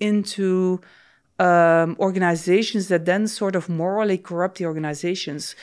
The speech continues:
So there are increasingly even people in, um, in the art sector who say, "Well,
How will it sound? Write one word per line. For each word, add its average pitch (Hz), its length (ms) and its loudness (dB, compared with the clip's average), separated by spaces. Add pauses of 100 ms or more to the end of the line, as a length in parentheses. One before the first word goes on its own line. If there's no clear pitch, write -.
(140)
So - 120 0
there 208 140 2
are 208 40 4
increasingly 214 580 0
even 190 260 -2
people 202 460 -2
in, 170 320 -2 (580)
um, 165 720 4
in 180 100 2
the - 100 2
art 196 300 2
sector 165 460 -2
who 180 160 0
say, 180 320 -2
"Well, 190 500 0